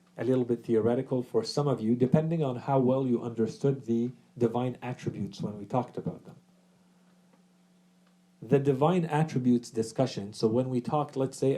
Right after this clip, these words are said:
when we said Allah subhanahu wa ta'ala raziq, Allah subhanahu wa ta'ala hakim, so Allah subhanahu wa ta'ala is wise, Allah subhanahu wa ta'ala gives sustenance.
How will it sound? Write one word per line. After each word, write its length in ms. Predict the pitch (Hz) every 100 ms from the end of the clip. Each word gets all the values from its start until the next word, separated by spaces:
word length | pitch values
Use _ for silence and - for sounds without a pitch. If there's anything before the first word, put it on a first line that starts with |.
| -
when 180 | - 117
we 80 | 117
said 220 | - 127
Allah 200 | 120 123
subhanahu 240 | - - 123
wa 120 | 113
ta'ala 480 | 113 123 131 120 113
raziq, 420 | 117 104 92 - - _ _ _ _ 110
Allah 220 | 117 120
subhanahu 380 | - - 120 117
wa 200 | 110 113
ta'ala 320 | 123 127 123
hakim, 560 | - 107 - 117 95 - _ _ _
so 140 | -
Allah 160 | 110 117
subhanahu 260 | - 117
wa 80 | 120
ta'ala 260 | 123 127 127
is 180 | 107 107
wise, 460 | 117 110 92 92 -
Allah 160 | 107
subhanahu 400 | 113 - 117 110
wa 80 | 113
ta'ala 280 | 117 131 127
gives 260 | 113 113 -
sustenance. 680 | 131 - - - - -